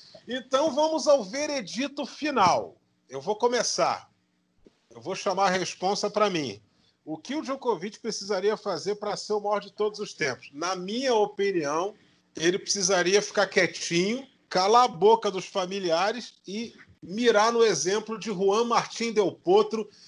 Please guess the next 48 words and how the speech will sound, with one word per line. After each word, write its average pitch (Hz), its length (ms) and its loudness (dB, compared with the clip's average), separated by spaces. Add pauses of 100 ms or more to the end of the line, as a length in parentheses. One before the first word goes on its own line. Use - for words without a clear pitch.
(160)
que 214 120 -2
é 226 60 2
o 214 100 4
cara 226 380 0
mais 220 360 0
humilde 226 640 -2
e 202 40 -6
carismático 202 760 2
que 208 40 4
eu 202 120 4
conheci 214 460 2
na 208 100 0
história 202 360 0
do 208 140 -2
tênis. 135 540 -6
Essa 180 420 2
é 190 60 2
a - 20 -2
minha 190 180 0
receita 180 480 0
pra 185 160 -4
você, 165 380 -2
Novak 143 400 -2
Djokovic, 151 640 -4 (420)
e 156 80 -10
que 196 140 -6
os 202 140 -2
seus 196 260 2
fãs 185 380 2
não 190 180 0
me 214 140 2
metralhem 190 560 4
na 190 120 2
rua, 170 300 2
que 196 60 -2
eu 196 40 4
preciso 185 320 -4
ir 202 40 2
à 180 60 2
rua 160 220 2
de 165 80 -4
vez 175 180 -2
em 185 80 -8
quando. 113 360 -8
E 127 120 -2
agora, 151 360 6
Domingos 175 340 4
Venâncio. 160 640 0